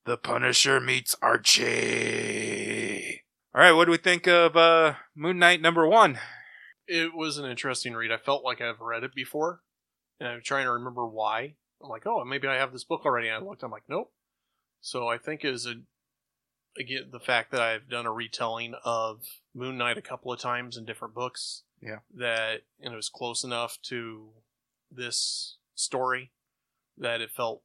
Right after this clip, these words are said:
Speaker 2: like it was the exact same thing.
Speaker 1: I had never read his origin story or how he became Moon Knight, so it was actually pretty good for me. It didn't seem like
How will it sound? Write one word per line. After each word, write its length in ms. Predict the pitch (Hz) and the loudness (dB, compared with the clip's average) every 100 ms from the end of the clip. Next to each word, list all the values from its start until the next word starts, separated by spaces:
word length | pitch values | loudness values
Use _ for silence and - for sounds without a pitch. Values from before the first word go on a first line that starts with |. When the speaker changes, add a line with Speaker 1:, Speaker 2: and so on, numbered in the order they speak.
| - | -10
Speaker 2:
like 300 | 117 117 - | -10 -8 -10
it 60 | |
was 180 | 117 117 | -12 -12
the 120 | 117 | -12
exact 380 | 117 120 120 113 | -12 -4 -4 -4
same 220 | - 123 | -8 -10
thing. 280 | 120 131 135 _ _ _ _ _ _ _ _ _ | -8 -10 -10 _ _ _ _ _ _ _ _ _
Speaker 1:
I 500 | 127 135 165 185 170 143 | 4 8 8 8 2 0
had 680 | 143 143 135 135 135 131 | -2 2 2 2 2 -2
never 480 | 123 120 127 131 127 | -6 -4 -2 0 0
read 300 | 117 113 127 | 0 0 0
his 220 | 123 120 | -4 -6
origin 420 | 117 123 123 131 127 | 0 0 0 -4 -4
story 400 | 139 127 139 143 _ - | -2 -2 -2 -8 _ -4
or 260 | 135 139 | 2 4
how 260 | 123 131 123 | 4 0 0
he 140 | 139 | -4
became 720 | 127 127 - 131 127 143 147 - _ | -10 -10 -4 -2 0 -2 -6 -16 _
Moon 260 | 123 143 147 | -2 -2 2
Knight, 260 | 156 170 - _ | 2 2 -4 _
so 280 | 135 - 151 | -8 -2 0
it 60 | |
was 120 | 123 127 | 0 2
actually 420 | 131 123 127 117 _ | 2 2 -2 -6 _
pretty 380 | - 139 123 113 | -10 -6 -4 -6
good 240 | 107 117 120 | -6 -6 -6
for 140 | - | -8
me. 320 | 123 127 139 _ _ - | -8 -10 -14 _ _ -14
It 100 | 139 | -4
didn't 260 | 160 165 - | -2 -2 0
seem 320 | - 147 143 | -2 -2 -2
like 220 | 135 120 | -2 -2